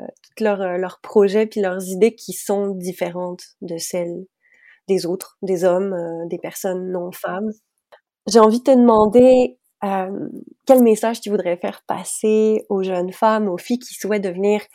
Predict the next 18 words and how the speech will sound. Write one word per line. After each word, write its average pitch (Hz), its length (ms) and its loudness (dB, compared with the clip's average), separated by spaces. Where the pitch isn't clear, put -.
artistes, 247 520 0
conservatrices, 202 1160 0
euh, 185 140 4
commissaires, 220 720 0
professeurs 190 580 -6
d'art. 226 460 2
On 202 60 -10
parlait 196 320 0
du 196 100 -2
syndrome 202 500 0
d'imposteur, 202 720 0
je - 100 -14
pense 175 240 -8
qu'on 175 180 -8
peut 175 120 -8
pas 190 160 -8
y 185 160 -4
échapper. 185 540 -6